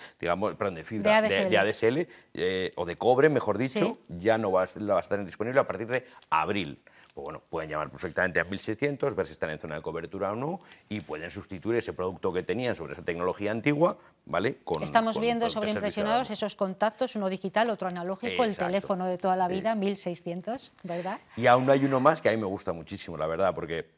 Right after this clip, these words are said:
Speaker 1: al final todo proceso de digitalización, Ana, eh, genera una riqueza. Y nosotros somos en Adamo, dentro del proyecto Adamo, eh, eh, nos gusta que esa, que, digamos, que esa riqueza revierta al territorio.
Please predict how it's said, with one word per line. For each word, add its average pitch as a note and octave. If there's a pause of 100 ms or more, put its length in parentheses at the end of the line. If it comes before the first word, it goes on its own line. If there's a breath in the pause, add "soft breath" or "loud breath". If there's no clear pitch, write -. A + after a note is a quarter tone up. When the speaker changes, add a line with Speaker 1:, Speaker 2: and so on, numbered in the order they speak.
Speaker 1:
al G2+
final G#2+
todo A#2+
proceso A2+
de A2+
digitalización, G#2
Ana, G#2+ (120)
eh, D#2
genera G2
una E2+
riqueza. - (400 loud breath)
Y F#2
nosotros F#2
somos G#2
en G2+
Adamo, G#2
dentro G#2
del G2+
proyecto G2
Adamo, G2+ (460 loud breath)
eh, D#2
eh, D#2+
nos F2+
gusta F#2
que G#2+
esa, F2+
que, E2
digamos, G2
que G2
esa G2
riqueza F#2
revierta F2
al D#2+
territorio. C#2+